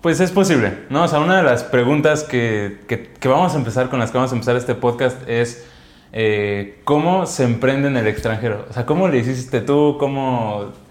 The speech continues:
eh, llegar a otro país? ¿Qué tan difícil es cuando no es, eh, tu país iniciar un negocio?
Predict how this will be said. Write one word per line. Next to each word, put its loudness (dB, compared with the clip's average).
eh, 0
llegar 2
a 2
otro 0
país? 2
¿Qué -2
tan -2
difícil -2
es 2
cuando -2
no -2
es, -8
eh, -4
tu -10
país 0
iniciar -2
un -2
negocio? -2